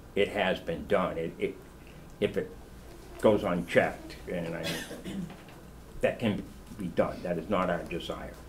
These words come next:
but it has been done at some point. But certainly I just wanna reiterate that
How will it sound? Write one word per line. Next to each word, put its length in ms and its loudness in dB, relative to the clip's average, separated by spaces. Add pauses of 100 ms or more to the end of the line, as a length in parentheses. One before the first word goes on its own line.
(100)
but 140 -8 (300)
it 140 4
has 160 0
been 240 -4
done 240 -8 (180)
at 180 -12
some 220 0
point. 280 -8 (160)
But 200 -6 (440)
certainly 380 6
I 100 8
just 240 -2
wanna 260 4 (680)
reiterate 720 4
that 280 -2